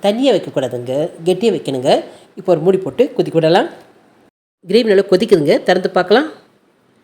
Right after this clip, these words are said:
நல்ல வாசனை வருதுங்க, சூப்பரா இருக்குங்க, மணக்குதுங்க. இந்த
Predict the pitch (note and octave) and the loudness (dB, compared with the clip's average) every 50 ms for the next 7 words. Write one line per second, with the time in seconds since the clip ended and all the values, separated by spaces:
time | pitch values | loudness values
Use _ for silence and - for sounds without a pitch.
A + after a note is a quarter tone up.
0 | _ _ _ _ _ _ _ _ - F#3+ F3+ F3+ G3 A3 A#3 B3 A#3 F#3 E3 E3+ | _ _ _ _ _ _ _ _ -6 0 4 4 6 6 4 2 2 2 2 2
1 | G3 G#3 - A3 F3 D3 C#3+ D3 D#3+ E3+ - - A3 G#3+ G#3+ - - G3+ G3 G3+ | 0 0 0 0 0 0 0 -2 -4 -4 -2 -2 -2 -2 -2 0 2 4 4 4
2 | F#3 E3 E3 F#3+ G3+ F3 D#3+ E3 F3 - A3+ - - A3 G#3+ G3 F3+ F3+ G3+ G3+ | 4 4 2 2 4 4 4 4 2 2 2 2 2 4 4 4 4 2 2 0
3 | - - - _ _ _ _ _ _ _ - _ _ _ _ _ _ _ _ _ | -6 -14 -20 _ _ _ _ _ _ _ -20 _ _ _ _ _ _ _ _ _
4 | _ _ _ _ _ _ _ _ _ _ _ _ _ _ _ _ _ _ _ _ | _ _ _ _ _ _ _ _ _ _ _ _ _ _ _ _ _ _ _ _
5 | _ - G3+ G#3+ G3 | _ -6 -4 2 4